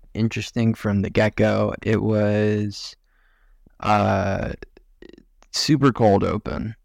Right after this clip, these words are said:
Um, very few lines, kind of just sets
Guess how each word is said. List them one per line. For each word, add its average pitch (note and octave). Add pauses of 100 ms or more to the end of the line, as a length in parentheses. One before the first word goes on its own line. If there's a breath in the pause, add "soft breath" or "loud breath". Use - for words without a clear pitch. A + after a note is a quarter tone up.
(640)
Um, G2 (200)
very B2+
few B2+
lines, G#2+ (640)
kind A#2+
of A#2
just A2+
sets -